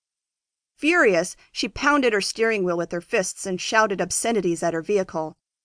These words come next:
In the midst of her tantrum, her hair began to come undone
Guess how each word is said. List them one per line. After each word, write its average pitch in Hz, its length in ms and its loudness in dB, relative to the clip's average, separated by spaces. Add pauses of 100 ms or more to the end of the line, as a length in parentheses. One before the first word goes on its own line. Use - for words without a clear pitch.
(340)
In 247 120 2
the 226 80 6
midst 262 320 2
of 185 80 0
her 170 80 0
tantrum, 160 560 -4 (240)
her 226 140 0
hair 254 260 6
began 185 400 2
to 190 80 -8
come 196 240 -4
undone 170 520 0